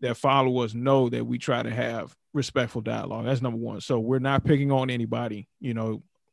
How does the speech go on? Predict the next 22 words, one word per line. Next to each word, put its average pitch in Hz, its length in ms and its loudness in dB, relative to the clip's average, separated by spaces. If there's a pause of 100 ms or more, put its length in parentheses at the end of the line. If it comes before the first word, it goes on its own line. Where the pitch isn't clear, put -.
(100)
we 123 220 -4
understand 127 500 2
that 120 60 2
we 123 160 2
might 120 400 0
have 123 520 0
some 117 240 -4
folks 123 320 2
that 113 140 -2
disagree 117 480 0
with 202 160 0
this. 208 260 -2
That's 131 240 -2
fine. 131 460 -2 (800)
You 123 120 -8
know, 117 200 -2
a - 20 -2
lot 131 260 2
of 143 60 0
people 143 240 0
disagreed 135 600 2
with, 120 340 -2